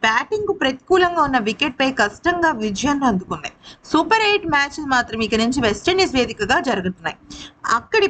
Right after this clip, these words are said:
పిచ్లపై స్పిన్నర్ల ఆధిపత్యం కొనసాగుతుంది. ఈ క్రమంలో టీమిండియా తమ కాంబినేషన్ లో నాలుగు మార్పులు చేయబోతోంది. స్పిన్నర్లు రాజ్యమేలే బర్బడోస్ మైదానంలో తమ స్పిన్ అస్త్రం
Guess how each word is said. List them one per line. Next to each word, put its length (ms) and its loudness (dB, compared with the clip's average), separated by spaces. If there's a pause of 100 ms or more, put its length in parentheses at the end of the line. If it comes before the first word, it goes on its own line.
పిచ్లపై 600 0 (200)
స్పిన్నర్ల 480 0 (100)
ఆధిపత్యం 520 -4 (100)
కొనసాగుతుంది. 720 -2 (440)
ఈ 40 4 (100)
క్రమంలో 400 2 (120)
టీమిండియా 440 0 (100)
తమ 120 0 (120)
కాంబినేషన్ 640 0
లో 80 4 (280)
నాలుగు 340 2 (140)
మార్పులు 440 0
చేయబోతోంది. 580 0 (420)
స్పిన్నర్లు 500 2 (100)
రాజ్యమేలే 540 0 (100)
బర్బడోస్ 500 0 (140)
మైదానంలో 540 2 (120)
తమ 140 0 (120)
స్పిన్ 340 0
అస్త్రం 300 0